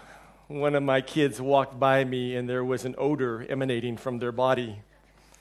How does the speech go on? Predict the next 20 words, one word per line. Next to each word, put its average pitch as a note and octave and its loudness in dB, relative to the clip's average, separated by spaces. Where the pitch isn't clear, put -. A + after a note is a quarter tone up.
And D3 0
as D3 6
any F3 6
father D#3+ 8
would C3+ 0
say, C3+ 6
I C#3 4
said C3+ 2
what C3+ 2
I C#3+ 8
would E3+ 2
normally F3 2
say, A2 -2
"Dude, E3 -6
you G3+ -10
stink. - -8
Go D3+ -4
take G3 0
a D#3 -4
bath." C#3 -2